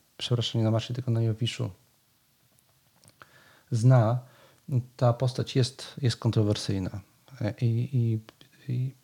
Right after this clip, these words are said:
tak może być czytana, to się zgadzam. Teraz, y, chciałbym przejść do podziękowań już na koniec.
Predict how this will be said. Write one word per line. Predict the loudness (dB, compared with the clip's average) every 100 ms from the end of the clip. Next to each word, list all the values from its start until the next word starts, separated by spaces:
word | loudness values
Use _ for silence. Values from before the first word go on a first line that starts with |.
| _
tak | 0 2 6
może | 6 6
być | 2
czytana, | -2 -2 0 -2
to | -2
się | -2
zgadzam. | 0 0 -2 -12 -20 _ _ _ -20 -20 -20 _ 4
Teraz, | 8 8 6 -2 4
y, | 6 6 4
chciałbym | 6 8 10 8
przejść | 8 8 8
do |
podziękowań | 6 8 8 8 8 8 6
już | 2 -2 -10 -4
na | -2
koniec. | 2 2 2 -4 -8